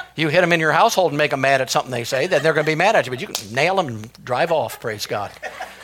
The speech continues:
And by the next week when you show up, they're already over that, and you can start with something new. See? It's all part of it, praise God. But there's management all the time. There's management in this church. There's management of things to do. And I, and I tell you, I watch people.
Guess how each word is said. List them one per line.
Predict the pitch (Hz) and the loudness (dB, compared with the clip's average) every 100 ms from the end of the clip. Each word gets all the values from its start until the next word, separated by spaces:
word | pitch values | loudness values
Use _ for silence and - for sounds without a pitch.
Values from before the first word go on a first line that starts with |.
| - - - - | -18 -18 -12 -4
And | 147 143 | 0 4
by | 143 | 4
the | 143 | 2
next | 170 - | 0 0
week | 175 208 | 2 2
when | 202 190 | 4 2
you | |
show | 185 202 233 | 4 6 6
up, | - | 6
they're | 139 | 4
already | 131 160 170 - | 4 4 -2 0
over | 170 160 123 | 2 4 4
that, | 107 98 | 2 0
and | 120 | -8
you | 120 | -4
can | |
start | 120 156 147 | 0 4 4
with | 156 | 4
something | - 165 202 220 | 2 2 4 2
new. | 254 113 - - | 2 -2 -12 -12
See? | - 131 190 - - - - - - - - - | -4 -4 -4 -10 -20 -20 -20 -20 -20 -20 -18 -8
It's | 139 | 0
all | 143 147 | 2 4
part | 190 254 | 6 4
of | 160 | 4
it, | 127 | 0
praise | - 127 113 | 0 -2 -2
God. | - 117 101 | -2 0 0
But | 135 | -2
there's | 135 131 | -4 0
management | 156 160 156 175 | 0 0 -2 4
all | 170 185 | 4 4
the | 190 | 2
time. | 202 190 | 0 0
There's | 143 143 | -2 0
management | 143 160 151 170 175 | 0 -2 -4 -4 -2
in | 175 | -2
this | 175 - | -2 0
church. | 226 214 | 0 0
There's | 139 120 | -2 -4
management | 127 143 156 165 | 0 0 0 -4
of | - | -2
things | 175 160 | -4 -2
to | 185 | 2
do. | 208 - - 165 | 2 0 -6 0
And | 147 | 0
I, | |
and | 127 147 | 2 0
I | 143 | 0
tell | - 180 | 2 2
you, | 160 - - _ - - - - | 2 0 -16 _ -16 -16 -12 0
I | 196 | 2
watch | 175 190 - | 4 4 2
people. | - 135 107 | -6 -6 -4